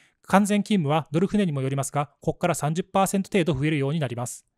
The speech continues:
幹部では階級や幹部になった年数で異なりますが、二十年勤務手当なしで九百万円くらいでした。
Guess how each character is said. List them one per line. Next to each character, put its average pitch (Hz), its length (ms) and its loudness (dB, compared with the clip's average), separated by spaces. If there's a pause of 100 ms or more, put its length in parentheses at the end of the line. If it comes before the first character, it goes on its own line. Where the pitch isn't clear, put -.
(420)
幹 214 160 6
部 170 80 2
で 147 100 4
は 160 100 0
階 196 220 2
級 190 160 -2
や 196 200 2
幹 208 160 2
部 180 80 0
に 147 60 -2
な 143 120 -2
っ - 40 -20
た 131 80 -6
年 147 160 -2
数 190 160 0
で 135 80 -4
異 131 180 -6
な 143 80 0
り 139 80 -2
ま 143 80 0
す - 80 -8
が、 143 200 -2 (240)
二 151 120 2
十 190 180 2
年 131 260 -2
勤 185 300 2
務 - 0 -
手 180 240 0
当 147 120 -4
な 160 100 0
し - 100 -6
で 156 320 0
九 170 160 2
百 175 180 2
万 185 160 2
円 180 120 0
く - 100 -2
ら 139 80 0
い 123 40 -4
で 120 80 -8
し - 80 -10
た。 117 200 -8